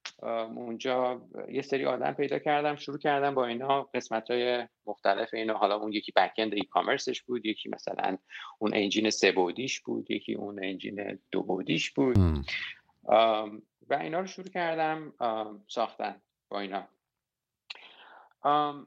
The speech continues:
Speaker 1: این موضوع یه مقداری پیش رفت، مثلاً هر کدوم از اینا حالا در حد چند هفته و اینها، م، و خب در این حالم من هی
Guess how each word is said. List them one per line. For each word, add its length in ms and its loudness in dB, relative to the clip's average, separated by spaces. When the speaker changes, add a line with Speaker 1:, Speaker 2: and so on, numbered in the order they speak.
Speaker 1:
این 160 -8
موضوع 340 -8
یه 120 -6
مقداری 420 -6
پیش 440 -12
رفت، 480 4
مثلاً 480 2
هر 160 2
کدوم 280 -4
از 180 -2
اینا 160 -2
حالا 220 2
در 180 2
حد 140 -4
چند 300 -2
هفته 340 -2
و 40 -6
اینها، 640 2
م، 340 -2
و 80 8
خب 180 -2
در 180 6
این 120 0
حالم 280 4
من 200 -2
هی 180 -6